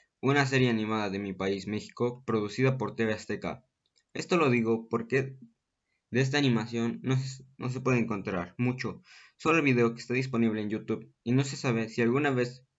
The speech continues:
se transmitió por televisión o solo fue exclusivo para internet,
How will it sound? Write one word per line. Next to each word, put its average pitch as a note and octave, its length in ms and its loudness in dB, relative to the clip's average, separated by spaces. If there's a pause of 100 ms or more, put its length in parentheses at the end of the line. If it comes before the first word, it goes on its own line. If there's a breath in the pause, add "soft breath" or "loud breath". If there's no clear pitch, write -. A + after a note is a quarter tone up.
(340 soft breath)
se - 120 -20
transmitió A2+ 480 0
por A#2 140 -2
televisión A2 580 -2
o G#2+ 60 -6
solo C#3 200 2
fue C3 140 2
exclusivo A#2+ 500 -4
para G#2 140 -4
internet, G2 560 -6